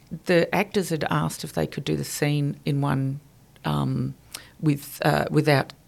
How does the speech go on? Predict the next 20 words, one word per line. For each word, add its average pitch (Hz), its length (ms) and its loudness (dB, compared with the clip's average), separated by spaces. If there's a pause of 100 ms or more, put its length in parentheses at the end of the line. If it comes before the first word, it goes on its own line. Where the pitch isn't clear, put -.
(140)
cutting 156 380 2
and, 131 200 2
and 143 160 2
overlap. 143 600 0 (640)
And 160 520 6
then 156 320 2
Baz 156 340 0
kinda 160 280 -4
looked - 240 -6
at - 40 -8
me 147 120 0
and 135 80 -2
went, 135 140 -2 (800)
"Well, 202 240 -4
why 220 160 -4
don't 262 160 -4
we 226 120 0
just - 260 -12
overlap 156 500 -4
the 147 120 -6